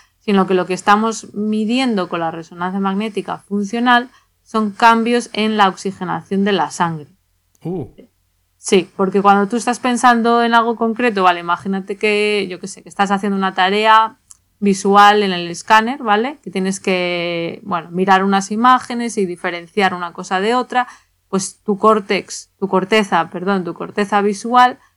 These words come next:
Speaker 1: se está activando más. Y eso hace que a esa parte del cerebro, que está, pues, en la parte posterior, como por la nuca o así,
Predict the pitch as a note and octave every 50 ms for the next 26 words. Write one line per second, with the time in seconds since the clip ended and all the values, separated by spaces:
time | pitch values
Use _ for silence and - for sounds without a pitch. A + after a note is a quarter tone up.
0 | _ _ _ _ - F#3+ - G3 F#3 F#3+ - G3 F3+ F3+ F3 E3 D#3+ E3 E3 E3
1 | E3 D#3+ D#3 - F#3+ F#3+ G3 - G#3+ G#3+ A3 A3+ A#3 A3 - C#4 D4+ F#4+ - _
2 | _ F#3 F3+ E3 - - F3+ F#3 F#3 - G#3 G3 - G#3 G#3 G3 G3 - E3+ D#3
3 | D#3+ E3 - - F#3+ G3 A3+ A#3+ A#3+ A#3+ B3 D4 E4 _ _ F3+ - - - E3+
4 | E3+ E3+ E3 - E3+ D#3+ E3+ D#3+ D#3+ E3 - E3 E3+ - - F3+ E3+ E3+ E3+ E3+
5 | E3+ E3 E3 - F#3 F#3 - - F#3 F3+ A#3+ D4 D#4+ - A#3 F3 E3 D#3 - -
6 | E3 E3 E3 E3+ F3+ F3+ F3+ F3+ F3 F#3 A3+ A#3+ B3 C4 B3 A#3 A#3 A#3+ B3 -
7 | - D4+ F4